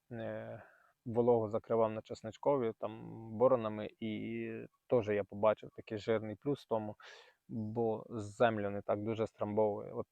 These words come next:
трактором заїхав, дуже сильно колії втрамбувались. Мотоблоком ні, він, він набагато легший. Ну, кажу, от є таких різних багато нюансів, на які варто звернути увагу. Ну, багато кому, можливо, і не підійде, ну, звісно, це, це таке на кожного,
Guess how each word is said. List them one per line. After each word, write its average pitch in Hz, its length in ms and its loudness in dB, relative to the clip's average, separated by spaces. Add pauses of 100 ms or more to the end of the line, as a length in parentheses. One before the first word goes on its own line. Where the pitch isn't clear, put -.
трактором 117 440 2
заїхав, 120 360 -2
дуже 110 260 -2
сильно 101 300 -6
колії 104 320 -2
втрамбувались. 107 640 -10
Мотоблоком 180 560 -2
ні, 107 160 -4
він, 101 180 -10 (120)
він 165 120 -2
набагато 107 420 0
легший. - 360 -6 (1200)
Ну, 165 280 2 (200)
кажу, 147 360 2
от 113 100 -6 (260)
є 151 140 6
таких - 280 -12
різних 117 360 -2
багато 117 320 4
нюансів, 117 560 -2 (680)
на 131 160 -2
які 113 240 0
варто 110 320 2
звернути 110 360 -10
увагу. 113 280 -4
Ну, 302 220 -2 (580)
багато 147 320 6
кому, 117 160 -2
можливо, 117 380 0
і - 20 -4
не 117 120 -6
підійде, 117 440 -2
ну, 104 280 -10
звісно, 107 460 -10
це, 95 180 -2 (240)
це 110 140 -6
таке 104 300 -6
на 104 120 -10
кожного, 107 460 -4